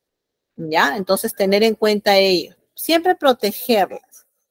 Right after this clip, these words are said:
En el centro de salud van a ver qué es la, qué es lo que más le conviene a la piel. Mira aquí la de tercer grado.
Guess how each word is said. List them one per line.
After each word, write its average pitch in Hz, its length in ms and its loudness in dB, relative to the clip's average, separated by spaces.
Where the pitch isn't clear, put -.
En 220 160 0
el 226 80 0
centro 262 360 -2
de 294 80 2
salud 240 380 0
van 233 160 -2
a 220 100 -2
ver 214 220 -2
qué 220 100 -4
es 226 120 -6
la, 202 220 -8
qué 226 100 -8
es 220 60 -6
lo 220 140 -2
que 196 120 -2
más 185 180 -2
le 196 140 -6
conviene 170 400 -4
a 175 40 -2
la 233 160 -4
piel. - 140 -14
Mira 311 240 2
aquí 294 220 -2
la 294 140 2
de 277 100 2
tercer 240 380 0
grado. 208 420 2